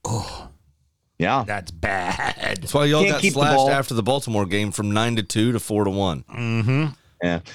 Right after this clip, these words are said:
Speaker 2: Well, I mean, look, and the bottom line is there was some bad luck there. I mean, you can't argue it. I mean, five own goals. Like, really?
Speaker 3: Mm-hmm.
Speaker 2: No one else had more than three.
Speaker 3: The
Speaker 2: And then if
Speaker 3: funniest
Speaker 2: you look
Speaker 3: one
Speaker 2: at,
Speaker 3: was
Speaker 2: like
Speaker 3: Michael Keane's.
Speaker 2: Yeah, <laughs> right. Exactly. I mean, he's like a walking one. Um,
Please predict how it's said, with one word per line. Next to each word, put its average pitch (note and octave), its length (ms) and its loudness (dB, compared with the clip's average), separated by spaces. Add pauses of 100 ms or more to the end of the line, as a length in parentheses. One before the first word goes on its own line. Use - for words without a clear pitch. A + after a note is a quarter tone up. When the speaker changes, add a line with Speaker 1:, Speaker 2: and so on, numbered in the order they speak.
(140)
Speaker 2:
Well, B3+ 200 6
I A#3 40 4
mean, G#3 140 6
look, C#3+ 240 2
and E3+ 140 2
the F3 40 2
bottom G3+ 280 4
line D3 240 2
is C#3 180 0
there D#3+ 140 4
was F3+ 120 0
some G3 120 -2
bad F#3 220 2
luck D#3 260 0
there. D2+ 160 -6
I G#2+ 40 -6
mean, C#3 120 4
you - 40 2
can't F#3+ 200 2
argue G#2+ 260 0
it. D#2 80 -4
I F2+ 40 0
mean, A2 180 4
five C#3 420 2
own C#3 220 4
goals. A#2 440 0 (520)
Like, F#2 120 -2
really? A2+ 300 4
Speaker 3:
Mm-hmm. - 60 -16 (180)
Speaker 2:
No A#2 80 4
one C#3+ 80 4
else C#3+ 160 2
had C3 100 2
more A#2+ 200 2
than G#2 120 0
three. B2+ 380 0 (120)
Speaker 3:
The G2+ 180 -2
Speaker 2:
And D#3 100 4
then F#3+ 120 4
if F#3+ 80 2
Speaker 3:
funniest A2+ 60 2
Speaker 2:
you G3 60 6
look A3+ 120 4
Speaker 3:
one G#3+ 80 0
Speaker 2:
at, - 20 4
Speaker 3:
was G2 60 0
Speaker 2:
like E3 120 4
Speaker 3:
Michael G2 240 -4
Keane's. F2 460 -4 (580)
Speaker 2:
Yeah, G3 360 4
<laughs> - 60 -16
right. G#3 380 4
Exactly. E3+ 340 2
I F3+ 60 0
mean, F3 100 2
he's F#3 160 2
like F3 140 2
a D3+ 100 2
walking D3+ 380 2
one. C#3 460 0
Um, C3+ 360 0